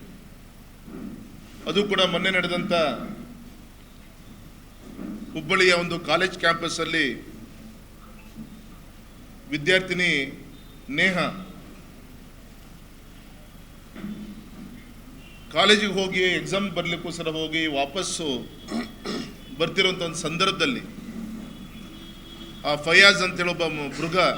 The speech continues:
ಗಾಂಜಾವನ್ನ ಸೇವನೆಯನ್ನ ಮಾಡಿ ಯಾವ ರೀತಿ ಘಟನೆ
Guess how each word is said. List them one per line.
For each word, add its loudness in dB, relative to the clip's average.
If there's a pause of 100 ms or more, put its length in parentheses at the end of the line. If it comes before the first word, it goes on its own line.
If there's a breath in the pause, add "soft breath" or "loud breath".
(2000)
ಗಾಂಜಾವನ್ನ 8 (140)
ಸೇವನೆಯನ್ನ 2 (120)
ಮಾಡಿ 4 (2000)
ಯಾವ 10
ರೀತಿ 2 (100)
ಘಟನೆ 6